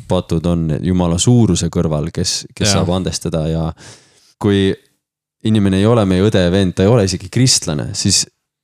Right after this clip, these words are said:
Speaker 1: no me ei pea talle panema ikkeid kaela, mingi Vana Testamendi ikkeid on ju, kõik lükkame kohe korraga kaela ja ütleme talle
Speaker 2: Mm.
Speaker 1: kõik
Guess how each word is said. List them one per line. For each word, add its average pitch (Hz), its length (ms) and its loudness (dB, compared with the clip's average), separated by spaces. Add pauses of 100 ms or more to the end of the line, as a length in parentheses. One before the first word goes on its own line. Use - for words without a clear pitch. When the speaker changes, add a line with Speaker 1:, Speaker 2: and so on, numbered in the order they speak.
Speaker 1:
no 104 120 2
me 104 120 2
ei 101 80 4
pea 113 300 4
talle 87 400 0
panema 98 420 2
ikkeid 90 680 -2
kaela, 87 400 0
mingi 90 240 0
Vana 123 240 4
Testamendi 95 500 2
ikkeid 85 440 -4
on 80 120 -2
ju, 87 60 -2
kõik 127 300 2
lükkame 101 340 0
kohe 113 180 2
korraga 101 340 0
kaela 101 360 2
ja 104 100 2
ütleme 87 260 -2
talle 90 220 0
Speaker 2:
Mm. 95 40 -6
Speaker 1:
kõik 135 160 0